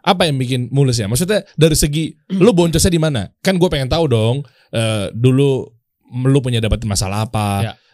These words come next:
Speaker 1: Jadi buat teman-teman jadi mengukur bahwa kalau sistem keagenan ini dengan brand baru nggak semudah itu loh,
Speaker 2: Betul,
Speaker 1: gitu,
Speaker 2: betul,
Speaker 1: kasarannya.
Speaker 2: betul.
Speaker 1: Di sisi mana yang bikin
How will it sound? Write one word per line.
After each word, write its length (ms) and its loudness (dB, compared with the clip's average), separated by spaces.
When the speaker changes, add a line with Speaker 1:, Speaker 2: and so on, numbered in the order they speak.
Speaker 1:
Jadi 160 0
buat 160 0
teman-teman 320 -4
jadi 180 -2
mengukur 480 0
bahwa 240 0
kalau 200 -4
sistem 300 -2
keagenan 400 -4
ini 200 -2
dengan 420 -2
brand 280 0
baru 340 0
nggak 160 -8
semudah 400 -4
itu 300 -2
loh, 320 2
Speaker 2:
Betul, 100 0
Speaker 1:
gitu, 200 -6
Speaker 2:
betul, 100 -16
Speaker 1:
kasarannya. 460 -4
Speaker 2:
betul. 220 -18
Speaker 1:
Di 120 2
sisi 220 2
mana 200 -2
yang 140 0
bikin 280 -2